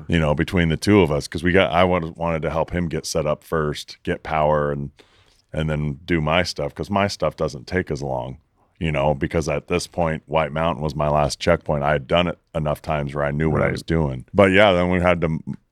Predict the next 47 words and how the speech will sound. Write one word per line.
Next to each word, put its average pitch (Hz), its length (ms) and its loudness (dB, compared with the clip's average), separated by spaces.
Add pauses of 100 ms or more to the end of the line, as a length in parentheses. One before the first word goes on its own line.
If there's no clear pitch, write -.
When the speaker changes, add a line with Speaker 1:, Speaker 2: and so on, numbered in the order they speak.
Speaker 1:
move 92 240 6
it 110 80 6
again, 90 280 4
and, 80 300 0
and 85 120 -2
it 78 100 -2
just 80 240 -2
was 78 160 -2
more 80 220 4
difficult 80 680 2
because 76 360 -2
we 78 100 -2
didn't 78 320 -2
know 82 180 2
where 78 220 2
we 76 80 2
were 76 140 0
gonna 73 180 -4
set 76 240 -2
up. 76 240 2 (320)
So - 180 -4
I 73 120 2
just 71 180 -6
kinda 73 220 -4
set 78 240 -2
up 76 160 0
right 78 180 0
next 80 280 -4
to 78 100 -4
him, 78 200 0
and 73 120 -2
it, 73 100 -8 (680)
you 78 100 -2
know, 71 300 -2
um, 71 500 -2 (400)
once 82 240 -2
we 85 80 0
got 76 220 4 (260)
the 80 80 -4
tents 82 400 -2
in 76 160 -2
place 78 340 -2
and 78 100 -2
everything, 76 380 -4
it, 73 320 -8
I 82 80 -6
mean, 76 360 -2